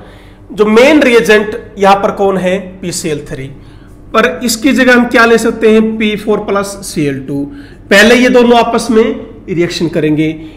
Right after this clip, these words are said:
इन दोनों के reaction से क्या बनेगा, पीसीएल थ्री। फिर ये पीसीएल थ्री किससे reaction करेगा बेटे, Alcohol से, और फिर आपका product बनेगा। तो main reagent कई बार हमारे पास available नहीं हो पाता है बेटे, उसको हम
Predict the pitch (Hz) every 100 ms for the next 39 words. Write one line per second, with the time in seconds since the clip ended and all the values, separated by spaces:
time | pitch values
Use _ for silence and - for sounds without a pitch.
0 | - 226 240 254 277 302 302 254 254 247
1 | 247 - 233 - 247 240 226 233 226 226
2 | 240 277 - - - 165 202 160 151 170
3 | 151 156 - - - 247 311 302 277 -
4 | 262 269 247 240 - - - 262 226 220
5 | 220 208 214 247 - - - 165 160 185
6 | 190 - 220 - 285 233 156 - 214 220
7 | 165 131 123 120 120 123 - - - -
8 | - 262 269 320 349 285 240 214 247 -
9 | 233 226 233 233 196 196 208 202 185 202
10 | - 208 196 208 208 175 165 240 220 165
11 | - 156 151 202 240 - - 185 185